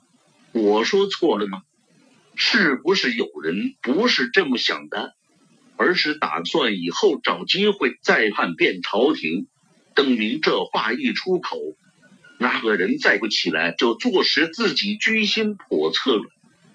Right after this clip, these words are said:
于是大家就战战兢兢地慢慢站起来。不过不少人膝盖还没敢完全站直，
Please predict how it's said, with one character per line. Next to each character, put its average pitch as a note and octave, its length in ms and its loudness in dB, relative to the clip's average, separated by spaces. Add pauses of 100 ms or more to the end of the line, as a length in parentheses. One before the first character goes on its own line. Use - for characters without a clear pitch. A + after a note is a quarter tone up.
(280)
于 D#3+ 220 2
是 D3 220 0
大 C3 240 -2
家 D#3+ 220 -2
就 C3 180 -4
战 C3+ 320 0
战 D#3 240 -2
兢 A3+ 260 -2
兢 F#3+ 220 0
地 F3 180 -6
慢 D#3 240 0
慢 B2 400 -2
站 G#2+ 300 0
起 - 160 -2
来。 - 240 -4 (960)
不 D#3 100 0
过 F#3+ 260 2
不 E3+ 300 0
少 C2+ 220 -2
人 - 260 2
膝 G#3+ 300 0
盖 - 340 0
还 C3 220 2
没 C3 360 2
敢 - 320 -6
完 A3 320 0
全 C#3+ 400 -2
站 A#2 280 -2
直， - 280 -2